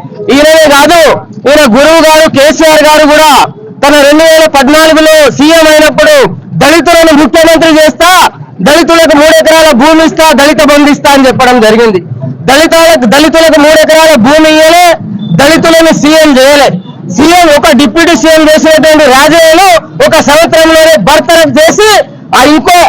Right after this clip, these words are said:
దళితులైనటువంటి కే-, కడియం శ్రీహరికి తర్వాత ఈ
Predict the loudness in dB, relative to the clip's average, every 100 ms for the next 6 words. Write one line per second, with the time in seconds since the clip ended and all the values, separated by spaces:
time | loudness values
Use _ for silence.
0 | 0 0 0 0 0 0 0 0 0 0
1 | 0 0 0 0 0 2 0 0 0 0
2 | 0 0 0 -2 -4 -6 -2 0 0 0
3 | 0 0 -2 -6 -6 -2